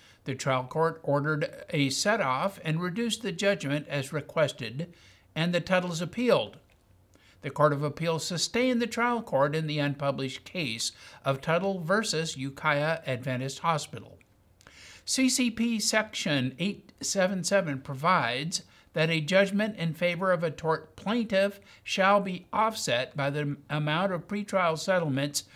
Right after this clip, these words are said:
<clears throat> the plaintiff obtains from other defendants. The purpose of the statute is to assure equitable sharing of damages and to assure a plaintiff will not be enriched unjustly by a double recovery.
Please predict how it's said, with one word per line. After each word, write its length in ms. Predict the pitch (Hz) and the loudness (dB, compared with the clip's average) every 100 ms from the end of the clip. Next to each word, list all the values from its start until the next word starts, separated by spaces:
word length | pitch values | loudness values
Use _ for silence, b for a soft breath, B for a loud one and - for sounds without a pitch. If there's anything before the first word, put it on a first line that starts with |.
| B B | B B
<clears throat> 320 | B B - | B B 2
the 360 | - 311 220 180 | 10 12 12 8
plaintiff 400 | - 196 208 - | 2 2 2 2
obtains 640 | 185 - - 214 147 165 | 0 0 -4 0 0 -2
from 280 | - 151 151 - | -2 -4 -4 -2
other 260 | 170 160 143 | 0 0 -2
defendants. 840 | 135 - 170 127 101 - - - _ _ _ _ _ _ - _ - - B B B - | -4 -2 -2 -2 -4 -10 -12 -12 _ _ _ _ _ _ -20 _ -20 -20 B B B -6
The 120 | 117 | -4
purpose 480 | 139 127 160 139 156 | 0 -2 -2 -4 -4
of 100 | 123 | -4
the 100 | 127 | -6
statute 640 | - 202 226 220 170 175 | 0 4 4 2 -4 -4
is 160 | 180 | -6
to 160 | - 175 | -6 -8
assure 460 | 156 - 175 170 - | -6 -6 -6 -8 -2
equitable 540 | 185 185 208 196 196 | -2 0 -4 -2 -2
sharing 580 | 190 - 233 240 160 165 | -2 -4 -2 -2 -2 -4
of 140 | 151 147 | -6 -4
damages 720 | 165 143 110 110 107 131 - B B | -4 -2 -6 -8 -8 -8 -8 B B
and 220 | - 139 135 | -4 -4 -2
to 120 | 156 | -4
assure 300 | 143 180 175 | -4 -2 0
a 80 | 147 | -2
plaintiff 480 | - 185 190 196 | -4 -6 -2 -4
will 160 | 196 165 | -2 -2
not 360 | 175 208 - - | 0 -2 -2 -6
be 160 | 190 | -6
enriched 560 | 180 170 185 185 - - 156 | -4 -4 -4 -4 -8 -6 0
unjustly 720 | 202 202 190 180 - 120 127 | 2 2 2 0 -4 -4 -4
by 400 | 127 123 127 131 | -2 -2 -2 -4
a 200 | 135 135 | -4 -6
double 380 | 123 107 104 110 | -4 -6 -6 -8
recovery. 560 | 110 - 165 151 101 | -10 0 2 2 -4